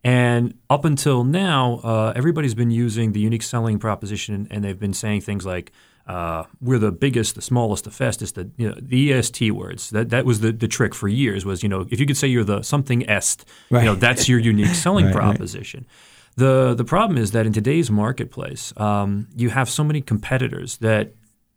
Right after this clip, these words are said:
Speaker 1: you know, nobody's the fastest, the biggest, the sm-, and, and things like biggest, sm-, smallest, fastest, they don't mean anything anymore,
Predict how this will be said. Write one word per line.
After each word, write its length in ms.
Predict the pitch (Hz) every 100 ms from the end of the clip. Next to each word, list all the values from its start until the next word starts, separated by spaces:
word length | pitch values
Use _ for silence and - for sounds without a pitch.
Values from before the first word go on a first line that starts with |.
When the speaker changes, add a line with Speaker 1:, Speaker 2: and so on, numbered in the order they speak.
| -
Speaker 1:
you 120 | 120
know, 160 | 104 98
nobody's 380 | 156 143 107
the 80 | -
fastest, 360 | - 101 - -
the 80 | 87
biggest, 280 | 104 98
the 60 | 104
sm-, 120 | -
and, 180 | 120 127
and 120 | 135
things 180 | 180 151
like 240 | 120 - -
biggest, 280 | 110 104 -
sm-, 140 | 113
smallest, 280 | - 98 90
fastest, 220 | 98 -
they 80 | 120
don't 160 | 120
mean 160 | 123 156
anything 340 | 98 92 101
anymore, 380 | 98 107 107 -